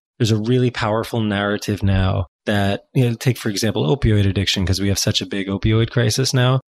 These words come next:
There's a narrative that, you know, the drug has all the power and the drug is like an infectious agent. It comes into your body and it controls you. And drugs are powerful and they absolutely do have effects, but to put all of the power in the drug, I think is really misleading and it undermines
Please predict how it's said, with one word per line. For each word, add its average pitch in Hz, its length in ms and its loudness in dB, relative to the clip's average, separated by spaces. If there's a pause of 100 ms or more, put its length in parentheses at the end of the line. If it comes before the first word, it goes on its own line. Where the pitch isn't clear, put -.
(120)
There's 113 180 0
a 117 60 2
narrative 120 560 2
that, 104 300 -2
you 123 120 0
know, 104 100 0
the 98 80 -6
drug 135 260 0
has 131 180 2
all 113 100 2
the 110 80 2
power 92 560 0 (280)
and 107 120 2
the 107 60 2
drug 113 280 0
is 107 120 0
like 104 160 -2
an 98 80 2
infectious 107 560 0
agent. 101 420 0
It - 100 -12
comes 110 340 0
into 104 180 0
your 104 120 0
body 95 600 -2 (180)
and 101 100 -6
it 98 60 -8
controls 180 560 -2
you. - 280 -8 (260)
And 104 320 2 (400)
drugs 247 240 0
are 254 40 0
powerful 190 600 0 (240)
and 139 120 2
they 147 120 2
absolutely 143 560 2
do 117 160 0
have 101 240 0
effects, 127 400 -4
but - 140 -8
to - 60 -6
put 143 180 0 (100)
all 131 520 2
of 110 120 -4
the 107 80 -10
power 98 320 -4
in 95 100 -10
the 90 80 -14
drug, 117 400 0 (380)
I 107 40 -4
think 104 120 0
is 101 100 0
really 113 240 4
misleading 104 560 0
and 95 100 -4
it 101 80 -8
undermines 101 880 -2